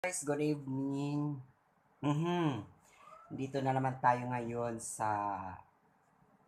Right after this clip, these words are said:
ano, sa mga comments na nakikita ko lang s-, kanina, tinag ng pinsan ko, galing sa Dubai. Itong video ng isang bakulaw na bakla na mukhang elepanting baliw.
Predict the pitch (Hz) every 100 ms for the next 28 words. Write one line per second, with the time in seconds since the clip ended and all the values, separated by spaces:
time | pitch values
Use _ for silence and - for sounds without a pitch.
0 | _ 110 107 101 95 95 92 - - 104
1 | 92 92 92 95 95 95 92 90 - -
2 | 135 131 123 107 - 113 107 104 104 104
3 | - 110 - - 101 98 92 92 - -
4 | _ _ _ _ - 120 135 160 123 117
5 | 147 175 - 117 117 113 113 110 110 107
6 | - 104 104 104 101 101 _ 92 90 120
7 | 160 - - 98 95 95 98 90 82 82
8 | - 87 - - - - - - - -
9 | 113 120 110 113 117 107 113 107 107 110
10 | 131 120 104 117 - 156 185 185 170 156
11 | 107 143 139 - 135 139 135 131 120 120
12 | - 123 131 120 117 - 113 113 107 -
13 | 120 120 113 107 101 107 98